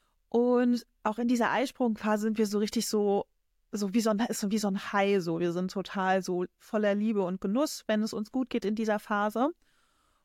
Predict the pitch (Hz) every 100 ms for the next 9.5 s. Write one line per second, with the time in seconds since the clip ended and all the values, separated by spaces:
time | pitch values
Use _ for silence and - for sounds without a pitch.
0 | _ _ 233 226 226 220 220 214 - _
1 | 190 - 202 269 269 269 - 208 208 214
2 | 196 202 - 196 - 190 - - 202 185
3 | 190 185 180 - 160 160 170 - - -
4 | - - - _ - - - - 214 240
5 | - - - _ _ _ _ _ _ 220
6 | 214 220 220 226 - - 202 208 214 -
7 | - - 220 208 - 202 302 311 - 262
8 | 262 269 285 330 320 _ _ _ _ _
9 | _ _ _ - 226